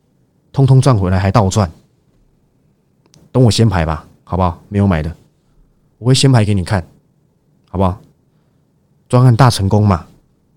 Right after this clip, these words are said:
只剩金项链第二，但它今天也没什么跌哦。大盘跌三百多点，它几乎没什么跌哦。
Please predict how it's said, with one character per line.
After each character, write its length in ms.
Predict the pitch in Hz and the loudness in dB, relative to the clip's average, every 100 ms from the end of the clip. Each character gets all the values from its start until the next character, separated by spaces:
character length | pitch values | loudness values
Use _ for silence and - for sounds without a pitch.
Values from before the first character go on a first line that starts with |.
| _ _ _ _ | _ _ _ _
只 100 | 107 | 0
剩 140 | 143 131 | 2 4
金 160 | 135 | 4
项 160 | 135 131 | 4 4
链 180 | 120 113 | 4 2
第 200 | 110 107 | 0 0
二， 120 | 87 _ _ _ | -2 _ _ _
但 120 | 160 | 2
它 120 | 165 | 4
今 120 | 165 170 | 6 6
天 100 | 165 | 8
也 60 | |
没 140 | 135 143 | 6 6
什 100 | 123 | 4
么 80 | |
跌 220 | 107 95 101 | 2 0 0
哦。 120 | 101 _ _ _ _ _ _ - | -4 _ _ _ _ _ _ 2
大 180 | 175 | 4
盘 140 | 151 147 | 6 6
跌 160 | 143 | 6
三 180 | 143 165 | 6 6
百 140 | 151 131 | 6 6
多 180 | 151 | 6
点， 100 | 139 | 6
它 140 | 123 151 | 6 6
几 160 | 151 156 | 6 6
乎 80 | |
没 140 | 151 127 | 6 4
什 120 | 127 | 4
么 100 | 110 | 0
跌 240 | 104 95 | 0 0
哦。 140 | 104 | 0